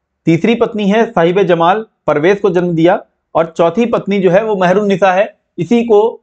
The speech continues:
नूरजहां के नाम से जाना जाता है, नूरजहां के नाम से प्रसिद्ध होती है, जिसके विषय में हम चर्चा करेंगे।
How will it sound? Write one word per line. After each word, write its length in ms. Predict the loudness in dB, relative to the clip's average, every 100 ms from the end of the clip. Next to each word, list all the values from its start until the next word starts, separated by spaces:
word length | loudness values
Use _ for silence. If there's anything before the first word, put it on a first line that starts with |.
| -2
नूरजहां 380 | 0 2 0
के 100 | 0
नाम 220 | 0 0 0
से 180 | 0
जाना 260 | 2 0 0
जाता 260 | -2 0 0
है, 120 | 0
नूरजहां 320 | -2 -2 -2
के 60 | 0
नाम 160 | -2
से 120 | 0
प्रसिद्ध 320 | -2 -2 -2 -4
होती 220 | 0 0
है, 60 |
जिसके 240 | 0 -2 -4
विषय 200 | -2 -2
में 120 | -2
हम 220 | -2 -4 -6 _ _ -4
चर्चा 240 | -2 -2
करेंगे। 320 | -2 -8 -10